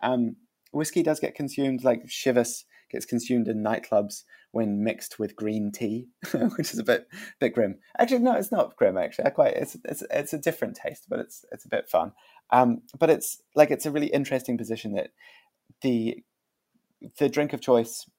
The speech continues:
in China is a stuff called baijiu. Baijiu is, in fact, it's the world's most bought and drunk spirit, uh, much more than vodka, much more than anyone else. Like, it's an enormous, enormously popular drink, but it's only ever in China. It's a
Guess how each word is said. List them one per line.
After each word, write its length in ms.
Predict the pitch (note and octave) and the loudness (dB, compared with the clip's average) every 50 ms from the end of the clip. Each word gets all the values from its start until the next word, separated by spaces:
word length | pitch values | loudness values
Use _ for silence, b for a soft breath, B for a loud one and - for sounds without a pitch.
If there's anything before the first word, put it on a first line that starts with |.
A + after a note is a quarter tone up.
| _ - | _ -4
in 120 | B2 A#2+ | -4 -4
China 380 | B2 - A#2+ A2 A2+ A2+ G#2+ G#2+ | 0 2 2 2 2 2 0 -2
is 180 | G#2+ G2+ - | -4 -4 -6
a 60 | G#2+ | -8
stuff 260 | G2+ - - A2+ - - | -6 -2 -2 -2 -2 -2
called 180 | A2 G2+ - _ - | -8 -8 -6 _ 2
baijiu. 480 | F#2+ F3 A#2 A2+ A#2+ A#2+ B2 B2+ B2+ _ _ _ _ _ _ - | 4 4 4 4 2 0 0 0 -4 _ _ _ _ _ _ -2
Baijiu 340 | A2+ A2+ A#2 A#2+ A2+ G#2+ G#2+ | -2 -2 0 -2 -4 -4 -4
is, 200 | G2+ - - - b b b b | -6 -8 -12 -18 b b b b
in 100 | b B2+ | b 0
fact, 220 | B2 D#3+ F3 E3+ E3+ | 2 2 2 2 0
it's 80 | - | -8
the 80 | - C#3 | -4 0
world's 280 | A#2+ B2+ C3 A#2+ - A#2 | 2 2 2 2 0 0
most 380 | A#2 A#2 A#2+ B2 B2 - - _ _ _ _ _ _ _ _ _ _ _ _ _ _ _ _ _ _ _ _ _ _ _ _ - | 2 2 2 2 -2 -10 -18 _ _ _ _ _ _ _ _ _ _ _ _ _ _ _ _ _ _ _ _ _ _ _ _ 0
bought 320 | C#3 C#3 B2 - - - - | 2 2 2 2 -2 -6 -4
and 340 | - A2+ G#2+ G#2+ G2+ - _ | -4 -4 -4 -4 -8 -10 _
drunk 280 | - B2 A2 A2 G#2+ - | -2 0 0 0 -2 -10
spirit, 580 | - - - - A2 G2 D2+ C2+ - - - _ _ _ _ _ _ _ _ - | -16 -10 -4 -2 -2 0 -2 -4 -6 -10 -20 _ _ _ _ _ _ _ _ -8
uh, 200 | - G#2+ A2 G#2 | -2 0 0 2
much 220 | G2 C3 A#2 - - | 2 0 0 0 0
more 100 | A#2+ A#2 | -2 -2
than 140 | A#2 A#2 A2 | -2 -2 0
vodka, 540 | A2 G#2+ G#2+ - - A2+ G#2 G#2 G2+ G2 - - | 2 2 2 2 0 -6 -4 -4 -6 -10 -14 -18
much 80 | - - | -12 -6
more 100 | A#2+ A#2+ | -4 -2
than 120 | A#2 A#2 A2+ | -2 0 0
anyone 300 | A2+ A#2+ B2 A#2 - - | -2 -2 -2 -2 -2 -4
else. 240 | E2+ - - - - | -6 -6 -8 -14 -16
Like, 140 | G3 - - | -16 -14 -14
it's 140 | - - - | -12 -12 -12
an 80 | - - | -10 -6
enormous, 600 | - A#2+ A#2+ B2 C#3 C#3+ C#3 C3 A#2+ B2 - - _ b b b b b b | -4 -4 -2 0 2 2 2 2 0 -6 -10 -16 _ b b b b b b
enormously 400 | C#3 C#3 C#3 C3+ C3 - - - | -4 -2 -2 -2 -4 -6 -8 -4
popular 360 | - - - - A#2 A2+ G#2+ | -2 -2 -2 -2 -4 -12 -12
drink, 320 | - - A2 G2+ G2+ - - | -8 -4 -4 -4 -4 -4 0
but 100 | - C3 | 0 0
it's 140 | - - - | 0 0 -2
only 240 | C3+ C3 C3 A#2+ A#2 | -2 0 0 0 -2
ever 200 | A2+ A2 A2+ A2 | -2 -4 -4 -6
in 120 | G#2 G2+ | -8 -8
China. 320 | - - G#2+ G#2 F#2+ G2 - | -10 -10 -10 -8 -10 -12 -14
It's 180 | E3 - - | -18 -20 -20
a 40 | - | -20